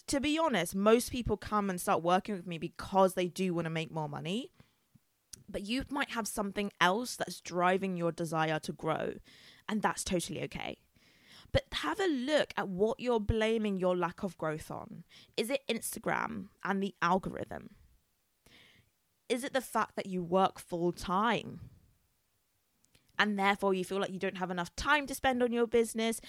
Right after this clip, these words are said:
Other people have more time to spend on their business. And if only you didn't work mo-, more t-, if only you didn't work full time,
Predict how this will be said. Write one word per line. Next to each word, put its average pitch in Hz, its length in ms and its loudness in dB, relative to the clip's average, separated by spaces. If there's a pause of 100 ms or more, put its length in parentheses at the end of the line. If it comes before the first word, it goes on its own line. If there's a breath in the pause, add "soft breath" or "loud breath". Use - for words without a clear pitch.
(240 loud breath)
Other 262 200 4
people 240 280 -2
have 208 180 -2
more 214 240 2
time 208 300 0
to 208 60 -6
spend 202 300 -4
on 196 120 -4
their 190 140 -2
business. 185 460 -6 (280 loud breath)
And 220 120 2
if 214 200 -2
only 226 240 0
you 208 160 -4
didn't 190 220 0
work 180 200 2
mo-, 180 220 -4
more 170 180 -4
t-, - 160 -8 (480)
if 208 220 2
only 233 220 4
you 220 120 -4
didn't 208 240 -2
work 180 220 -2
full 170 180 -6
time, 269 400 -4